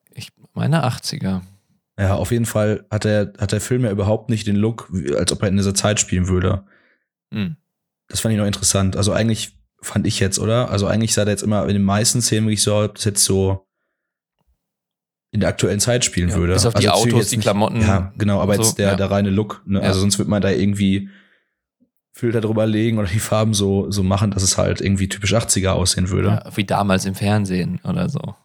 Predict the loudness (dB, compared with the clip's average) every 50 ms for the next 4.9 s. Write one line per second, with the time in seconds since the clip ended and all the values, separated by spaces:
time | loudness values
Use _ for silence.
0 | _ _ -12 -10 -10 -10 -10 -14 _ _ -6 -2 -2 0 0 0 0 0 0 0
1 | 0 0 0 0 -2 -2 -2 -2 -2 0 0 2 2 2 2 2 0 0 2 2
2 | 2 2 2 0 -2 -4 -12 _ _ _ _ _ _ _ _ _ _ _ _ -12
3 | -10 -6 -4 -2 0 0 0 0 0 -2 -2 0 0 2 2 2 0 2 0 0
4 | 0 0 0 2 2 2 2 2 2 2 2 0 0 -2 -6 -8 -12